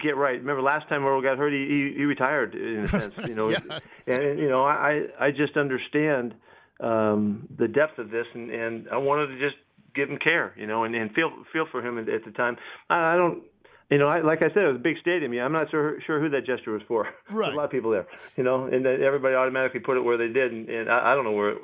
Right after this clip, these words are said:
Speaker 1: I, I don't know to this mo-, at this moment where it went, but, uh, anyway, that's just what I felt about him, and we've been through a lot, and, and, uh, I'm still pulling for him.
Speaker 2: You know, and, uh, I, I hope you know, I'm very fond of you, and, and I,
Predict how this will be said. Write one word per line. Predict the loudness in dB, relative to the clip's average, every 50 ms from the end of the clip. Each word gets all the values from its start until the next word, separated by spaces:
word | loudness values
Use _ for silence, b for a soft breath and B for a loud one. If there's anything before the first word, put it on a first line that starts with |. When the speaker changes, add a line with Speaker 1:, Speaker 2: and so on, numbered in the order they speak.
| 0 2
Speaker 1:
I, | 2 4 4 4
I | 4
don't | 4 4
know | 4 4 4
to | 2 0 -2
this | -2 -2 -2 -4 -12 _
mo-, | -6 -4 -2 -2 -4 -4 -14 B B B B B B B
at | -6 -4
this | -2 0 2
moment | 2 2 2 2 2
where | 4 4 4 4
it | 2 0
went, | -2 -4 -4 -4 -2
but, | -2 -2 -2 -2 0
uh, | 0 2 2 0 -2 -8 _ _ _ _
anyway, | 2 4 4 4 2 4
that's | 4 2 2 2
just | -4 -6 -4
what | -2 -2 -2
I | 0
felt | 0 -2 -2 -2
about | -2 0 2 2 2 2
him, | 0
and | 0 -2 -4 -6 B B B B B _
we've | -2 0
been | 0 0 0
through | 0 2 2
a | 4
lot, | 4 4 2 0
and, | -2 -8 -8 -6 -4
and, | -2 -2 -2 -2 0 0
uh, | 2 2 0 -2 -4 -6 -8
I'm | -8 -6 -2
still | -4 -4 -2
pulling | -2 -4 -4 -4 -2
for | -2 -4 -4
him. | -4 -10 B B B B B B B _
Speaker 2:
You | -2 -2
know, | -2 0 -2
and, | -2 -4 -2 -4 -8 -8 -10 -12 -8 -4
uh, | -2 -2 0 -2 -2 -4 -6 -8 -12 -16 -18 -20 _ _ _ -4
I, | -2 -2 -2 0
I | -2 -2 0
hope | 2 0 0 0 -2 -6 -6
you | -4 -2
know, | 0 0 0 0 -2 -4 -4 -4
I'm | -4 -4 -2
very | 0 -2 -2 -2 -4
fond | -8 -4 -2 0 0 0 -2 -2 -4
of | -6 -8 -8
you, | -10 -6 -2 -2 -2 -2 -4 -8 -12 -10
and, | -6 -4 -2 -2 -2 -2 -4 -4
and | -4 -4
I, | -4